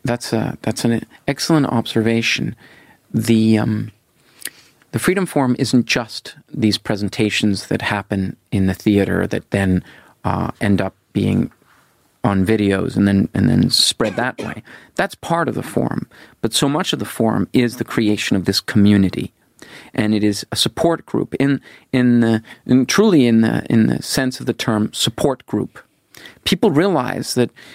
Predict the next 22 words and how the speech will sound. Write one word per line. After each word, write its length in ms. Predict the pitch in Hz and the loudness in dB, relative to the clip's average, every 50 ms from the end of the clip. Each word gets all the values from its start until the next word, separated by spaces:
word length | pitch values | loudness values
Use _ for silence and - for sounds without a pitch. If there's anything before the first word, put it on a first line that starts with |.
| - - - | -20 -18 -14
if 140 | - - - | -4 0 2
you 120 | 135 131 | 4 4
are 120 | 127 123 | 4 0
from, 440 | 120 - - 127 120 113 110 110 - - | -2 -6 -4 -2 0 0 0 0 -2 -4
it 100 | 131 - | -4 -2
doesn't 260 | - 135 - - 110 | -2 0 2 2 2
matter 280 | 123 120 117 117 117 113 | 2 2 0 -2 -4 -4
if 140 | 107 - - | -4 -4 -6
you're 80 | - | -6
from 180 | - - - - - | -6 -6 -8 -6 -4
China 540 | - - 131 123 123 127 139 156 175 185 - _ _ _ _ _ - - _ _ _ - | -2 -2 -2 -2 -2 -2 -2 -4 -4 -6 -10 _ _ _ _ _ -20 -20 _ _ _ -2
or 200 | - 104 98 98 | 0 0 0 0
Vietnam 680 | - - 110 110 110 - 117 107 107 110 120 131 147 135 | 2 2 2 2 2 2 0 0 0 0 -2 -2 -4 -4
or 200 | - - - - _ - | -6 -8 -10 -10 _ -4
Tibet, 560 | - 101 - 117 110 - - - - - - _ _ _ _ _ _ _ _ _ _ - | -4 -2 -2 -2 -2 -4 -6 -10 -14 -20 -20 _ _ _ _ _ _ _ _ _ _ -4
Angola 760 | 101 98 95 85 - 110 104 101 104 107 120 131 143 151 - _ _ _ _ _ _ _ - | -2 0 0 0 0 0 0 0 0 -2 -2 -4 -6 -8 -12 _ _ _ _ _ _ _ -2
or 340 | 107 98 92 92 92 87 - - | 0 0 2 0 0 -2 -4 -2
Tunisia, 720 | - - 107 110 117 120 120 113 104 110 104 113 135 139 _ _ _ _ _ _ _ _ _ _ - | 0 2 2 4 4 4 4 2 2 0 0 -2 -4 -8 _ _ _ _ _ _ _ _ _ _ -4
um, 200 | 101 101 101 - - | -2 -2 -2 -2 -2
Belarus, 880 | 113 107 113 113 117 117 113 110 113 113 117 143 - - - - - - _ _ _ | 0 0 0 0 -2 -2 -2 0 0 0 0 0 -2 -2 -2 -4 -4 -6 _ _ _
Russia, 580 | - 113 113 113 - - - 127 120 127 147 - _ _ _ - | -2 0 0 0 -2 -4 -2 -2 -2 -2 -4 -8 _ _ _ -2
Venezuela, 680 | 120 110 110 98 - 113 110 110 113 117 123 127 135 | 0 0 0 0 0 0 2 2 2 2 2 0 -2